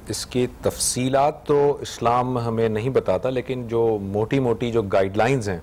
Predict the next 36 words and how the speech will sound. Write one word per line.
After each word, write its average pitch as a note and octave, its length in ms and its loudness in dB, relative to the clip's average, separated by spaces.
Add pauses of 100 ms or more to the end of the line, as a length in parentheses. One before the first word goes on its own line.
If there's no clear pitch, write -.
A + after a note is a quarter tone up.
वो A#2 120 4
ज़रूर B2 300 2
दे A2+ 140 2
देता F#2+ 240 2
है। B2+ 180 0 (680)
अब D#3+ 320 0
आपने B2+ 320 0
शुराइयत B2+ 540 2
की B2+ 120 -4
बात F#2+ 280 2
की, D3+ 220 -6 (580)
आ, A2+ 220 2 (320)
शुराइयत D3 760 2
ही E3 160 2
के E3+ 160 2
ज़रिए G#2+ 380 2
से D3+ 300 0 (480)
एक D#3 200 0
फ़र्द D3+ 420 -2
को C#3+ 260 2
ज़माम A#2+ 460 0
कार A2 280 2
दे G#2 160 2
दी G2+ 140 0
जाती F#2+ 340 2
है, B2 60 0
एक A#2+ 100 -6
फ़र्द C3 340 0
है A#2 160 4
जिसे A2 300 -2
कि A2+ 80 -2
हुक्मरान G#2+ 560 0
बना F#2 220 0
दिया F2+ 220 0
जाता F2 300 0
है। B2 160 0